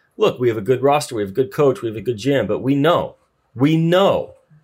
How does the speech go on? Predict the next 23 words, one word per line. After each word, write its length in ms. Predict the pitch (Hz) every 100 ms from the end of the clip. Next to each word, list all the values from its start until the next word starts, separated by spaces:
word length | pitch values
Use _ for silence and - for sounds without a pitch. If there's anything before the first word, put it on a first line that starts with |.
| _ _ _ _ _
that 120 | 113
this 180 | 104 139
season's 340 | 156 143 139 131
gonna 180 | 123
go 180 | 107 120
as 100 | 120
far 200 | - 120
as 80 | 110
Carson 380 | - 117 117 107
Wentz 200 | 110 101
takes 320 | - 120 -
us." 260 | - - -
And 160 | 110 110
that 160 | 135
went 160 | 165 156
as 140 | 151
far 240 | - 143 135
as 100 | 131
Carson 400 | - 127 131 120
Wentz 240 | 123 120
took 240 | - 127 -
them 220 | 123 104
today, 560 | 113 101 110 113 -